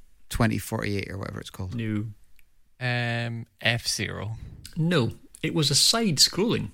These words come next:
Speaker 2: racing game.
Speaker 1: Oh.
Speaker 3: Oh. Is it Battletoads?
Speaker 2: No.
Speaker 3: Mm.
Speaker 1: Side-scrolling racing game?
Speaker 2: Yep.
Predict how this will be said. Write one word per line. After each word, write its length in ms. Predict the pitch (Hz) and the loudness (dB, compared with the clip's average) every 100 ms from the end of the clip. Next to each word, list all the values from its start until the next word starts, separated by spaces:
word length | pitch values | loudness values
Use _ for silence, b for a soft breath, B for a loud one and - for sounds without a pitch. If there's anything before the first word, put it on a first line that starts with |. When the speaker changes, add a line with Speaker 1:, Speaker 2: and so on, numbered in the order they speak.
| - | -10
Speaker 2:
racing 280 | - - - | -2 0 0
game. 200 | - - - - - _ - _ _ - - _ _ _ _ _ _ - | -4 -8 -12 -20 -20 _ -20 _ _ -20 -20 _ _ _ _ _ _ -4
Speaker 1:
Oh. 200 | 139 92 _ _ _ _ _ - | -4 -4 _ _ _ _ _ -8
Speaker 3:
Oh. 520 | 233 233 175 107 117 _ _ _ _ _ _ _ | -6 -4 -4 -6 -10 _ _ _ _ _ _ _
Is 100 | - | -14
it 120 | 113 - | -8 -2
Battletoads? 680 | 101 131 - 349 - - - - | -2 -2 -2 -2 0 -2 -4 -8
Speaker 2:
No. 420 | 104 110 139 131 - - - - - - - - _ _ _ _ 120 | -8 -4 -2 -2 -6 -20 -20 -20 -20 -20 -20 -20 _ _ _ _ -2
Speaker 3:
Mm. 40 | |
Speaker 1:
Side-scrolling 800 | 160 196 - - 156 180 175 165 147 | 2 4 4 4 4 2 2 2 0
racing 380 | 165 - 110 | -2 -4 -6
game? 160 | 92 87 | -6 -2
Speaker 2:
Yep. 160 | 165 | 0